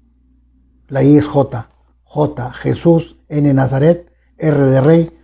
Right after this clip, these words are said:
J de Judíos. Jesús de Nazaret, Rey de los Judíos.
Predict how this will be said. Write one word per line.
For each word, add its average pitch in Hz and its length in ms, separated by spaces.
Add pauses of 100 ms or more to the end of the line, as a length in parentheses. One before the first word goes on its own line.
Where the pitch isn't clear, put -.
(100)
J 139 340
de 127 80
Judíos. 123 520 (280)
Jesús 143 460
de 147 80
Nazaret, 131 400
Rey 135 180
de 127 100
los 127 140
Judíos. 123 520